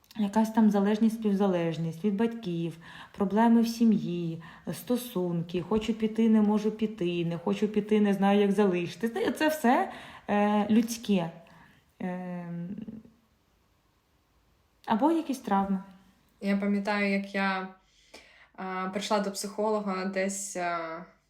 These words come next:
Speaker 2: може, півроку, а, десь так, після початку повномасштабної. І я прийшла до неї і кажу: що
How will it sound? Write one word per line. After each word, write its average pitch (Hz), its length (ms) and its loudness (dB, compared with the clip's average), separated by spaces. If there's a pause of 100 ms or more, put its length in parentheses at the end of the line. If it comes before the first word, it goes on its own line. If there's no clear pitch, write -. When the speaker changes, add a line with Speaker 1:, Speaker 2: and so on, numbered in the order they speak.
(320)
Speaker 2:
може, 185 580 -10 (400)
півроку, 190 800 -4 (340)
а, 185 360 -14
десь 196 140 -8
так, 180 240 -8
після 196 220 -8
початку 190 440 -10
повномасштабної. 185 800 -10 (640)
І 196 140 -4
я 196 220 0
прийшла 202 380 -6
до 196 120 -4
неї 185 260 -4
і 185 40 -18
кажу: 196 240 -8
що 165 360 -10